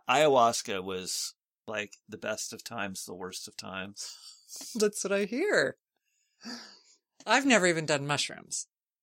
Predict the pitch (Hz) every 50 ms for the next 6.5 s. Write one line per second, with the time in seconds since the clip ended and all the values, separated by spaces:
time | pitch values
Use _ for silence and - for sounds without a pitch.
0 | _ - 180 202 190 175 196 185 175 202 208 185 160 143 147 135 - - _ -
1 | - 226 254 294 330 _ _ _ _ _ _ - 156 165 - - 175 160 - -
2 | - - - 185 180 185 190 190 196 190 185 180 175 - _ _ - 131 143 151
3 | 170 170 170 175 165 - - 160 151 143 139 160 _ - - - 170 156 147 147
4 | 156 170 196 208 - - - - - _ _ _ _ _ _ _ - 165 139 170
5 | 160 151 156 151 147 165 143 156 151 - 151 165 160 156 143 139 151 156 143 143
6 | 139 135 135 135 139 156 - - - -